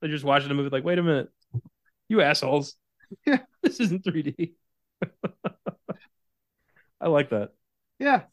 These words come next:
Speaker 2: I was like, "That's funny." And I thought maybe it's a promotional thing. Then they went like, "No, whoever did this, no one knows." I'm like, "Wait, then wait, what?" <laughs> Was some guy in, like, a ski mask just handing out three D glasses and then, like, fucking walked off?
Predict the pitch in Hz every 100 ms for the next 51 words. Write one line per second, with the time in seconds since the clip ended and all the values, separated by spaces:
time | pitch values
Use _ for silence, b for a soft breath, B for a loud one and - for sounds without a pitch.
0 | - 190 226 220 202 156 - 226 294 -
1 | 240 240 175 165 208 220 185 156 190 226
2 | 202 175 147 160 156 175 175 151 151 156
3 | 180 175 170 165 151 135 - 170 196 147
4 | 147 180 196 156 170 185 185 156 151 180
5 | 170 147 156 160 160 135 170 214 151 -
6 | _ _ _ 226 214 226 202 - _ -
7 | 202 339 269 - _ _ _ _ _ _
8 | _ _ _ _ _ - 208 - - 262
9 | 247 220 233 240 180 - 226 214 214 220
10 | 220 202 214 202 208 220 220 180 196 208
11 | 196 202 233 190 170 180 151 117 160 151
12 | 156 135 127 131 151 - 151 165